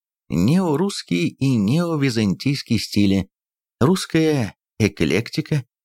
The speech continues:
и модерн, русская исламская и буддийская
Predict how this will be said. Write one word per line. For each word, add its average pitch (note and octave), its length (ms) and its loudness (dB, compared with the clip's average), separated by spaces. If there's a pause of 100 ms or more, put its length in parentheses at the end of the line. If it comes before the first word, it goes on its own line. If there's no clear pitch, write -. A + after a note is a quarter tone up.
(140)
и G#2 80 4
модерн, G2+ 580 0 (500)
русская F#2+ 540 2
исламская F2 840 -2
и C2 60 -2
буддийская D2 720 -2